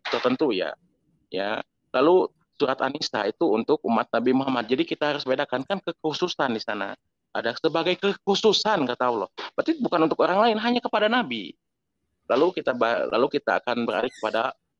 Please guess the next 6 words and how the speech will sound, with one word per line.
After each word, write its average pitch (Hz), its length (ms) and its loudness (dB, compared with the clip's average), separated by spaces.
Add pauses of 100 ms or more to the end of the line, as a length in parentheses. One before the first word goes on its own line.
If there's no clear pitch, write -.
(360)
ya, 113 240 -6 (680)
Allah 160 180 2
berfirman, 101 800 -2 (240)
"Di - 80 -4
sana 139 240 0
kamu 127 240 2